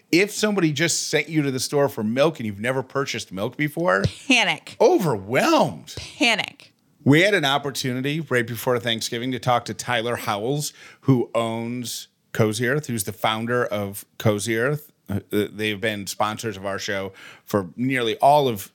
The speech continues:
Speaker 1: twenty twenty-two. They are the sheets that we have on our bed. They are the towels that we use to dry ourselves off. We love everything about Cozy Earth, and we love them even more after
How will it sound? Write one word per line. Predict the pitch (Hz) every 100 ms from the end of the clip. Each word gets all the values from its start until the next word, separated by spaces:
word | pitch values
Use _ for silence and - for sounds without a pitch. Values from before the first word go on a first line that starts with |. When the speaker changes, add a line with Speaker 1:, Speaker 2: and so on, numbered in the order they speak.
| -
Speaker 1:
twenty | 110 101
twenty-two. | 87 98 85 - 82 85 98
They | 107
are | 117
the | 107 101
sheets | - 127 117
that | 107
we | 101 110
have | 107 101
on | 95
our | 98
bed. | 80 67 82
They | 123
are | 123
the | 110
towels | 110 110 120 131
that | 110 104
we | 110
use | 107 101
to | 101
dry | 90 87
ourselves | 90 90 87 78
off. | - - - - - -
We | 110 120
love | 117 107 110 104
everything | 107 107 110 107
about | 107 101
Cozy | - 95 95 117
Earth, | 135 131 - - _
and | 120 117 110
we | 120 156
love | 147 139 131
them | 143 135
even | - 117 120
more | 110 101 98 107 127 -
after | - 101 101 - 110 110 113